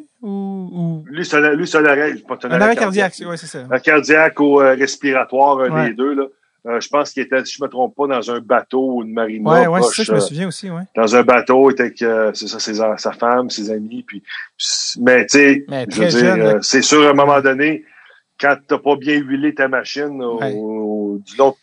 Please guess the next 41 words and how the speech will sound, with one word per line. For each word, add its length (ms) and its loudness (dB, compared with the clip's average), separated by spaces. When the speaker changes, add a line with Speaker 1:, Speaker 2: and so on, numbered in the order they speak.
Speaker 2:
au 80 -2
long 140 4
de 100 -12
ta 140 2
vie, 260 -4
mais 80 -2
à 40 -2
un 40 -2
moment 200 2
donné, 420 -2
euh, 20 -6
Speaker 1:
Mais 120 -8
quand 180 -2
ils 120 0
ont, 140 -2
quand 120 -4
Speaker 2:
il 80 -2
Speaker 1:
il 60 0
est 40 4
Speaker 2:
essaie 20 2
Speaker 1:
décédé, 360 4
Speaker 2:
d'arrêter. 160 0
Speaker 1:
je 200 -8
pense 240 -4
qu'il 180 -12
est, 160 -8
heureusement, 500 -4
il 120 -2
avait 340 -2
pré-signé 640 -6
les 100 -10
papiers 400 -6
où 200 -4
il 140 -4
léguait 320 -6
son 120 -12
Speaker 2:
Ouais. 60 -10
Speaker 1:
cerveau 340 -2
à 40 -2
la 80 -6
science. 420 -12